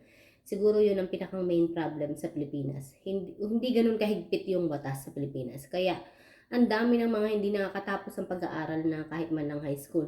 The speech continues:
Kaya ang resulta, nahihirapan silang humanap ng maayos na trabaho. Na, nahihirapan silang humanap ng maganda at maayos na trabaho. Yun, kasi kailangan yan eh. Ah, pag maghahanap ka ng trabaho, kahit man lang graduate na high school ka eh.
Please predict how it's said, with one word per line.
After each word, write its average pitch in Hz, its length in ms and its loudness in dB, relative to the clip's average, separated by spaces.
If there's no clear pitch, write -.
Kaya 214 240 2
ang 233 80 0
resulta, 247 560 4
nahihirapan 240 640 0
silang 220 320 0
humanap 220 480 -2
ng 220 240 -2
maayos 202 400 -4
na 185 160 -4
trabaho. 156 640 0
Na, 180 480 0
nahihirapan 214 560 2
silang 202 320 2
humanap 190 480 0
ng 180 160 0
maganda 165 480 2
at - 20 6
maayos 160 300 4
na - 80 -2
trabaho. 143 560 -2
Yun, 180 240 4
kasi 254 240 -2
kailangan 311 560 6
yan 330 160 12
eh. 233 180 2
Ah, 247 400 -2
pag 262 160 2
maghahanap 262 400 4
ka - 80 0
ng 262 160 4
trabaho, 254 320 4
kahit 254 240 2
man 247 160 2
lang 240 160 2
graduate 220 400 2
na 214 80 -2
high 208 240 4
school 196 320 0
ka 330 160 4
eh. 190 240 2